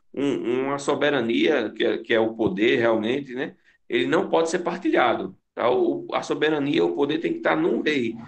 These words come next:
tem que tá num, numa só pessoa, tá? Então, o poder do rei não pode ser dividido, né? Os três poderes concentrados no único indivíduo. Lembram lá de Maquiavel, quando a gente viu no Iluminismo, na Maquiavel não, em Montesquieu,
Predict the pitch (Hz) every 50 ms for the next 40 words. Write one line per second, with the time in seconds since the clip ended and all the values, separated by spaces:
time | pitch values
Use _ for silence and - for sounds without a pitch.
0 | - _ - - 127 135 135 - - 139 135 135 147 165 190 202 190 123 131 160
1 | 202 208 - - 170 170 175 208 208 - - 156 135 113 101 - - - - -
2 | _ _ _ _ _ - - 107 135 - - - - _ - - 110 110 127 127
3 | 143 143 - 160 156 147 156 156 165 139 131 131 147 160 170 175 170 151 151 156
4 | 156 - - 165 165 165 175 170 165 160 135 127 120 107 - - - - - -
5 | _ _ _ _ - 98 117 127 123 - - - 160 175 190 185 - - 175 -
6 | - 127 127 143 147 - - 147 151 - - 151 139 - 120 131 135 139 139 151
7 | 156 147 147 151 156 160 160 165 170 170 175 175 - 120 113 107 92 90 - -
8 | - _ _ - _ _ - 107 127 151 160 156 160 151 147 143 143 143 143 143
9 | 139 139 139 - 139 131 123 117 117 113 117 117 120 120 117 117 113 117 117 117
10 | 113 110 113 113 113 110 110 110 110 110 107 104 104 107 107 104 - - 101 104
11 | 107 113 113 - 120 117 110 117 123 113 107 104 101 101 101 104 107 110 113 113
12 | 113 117 117 117 117 - 117 110 104 104 104 101 -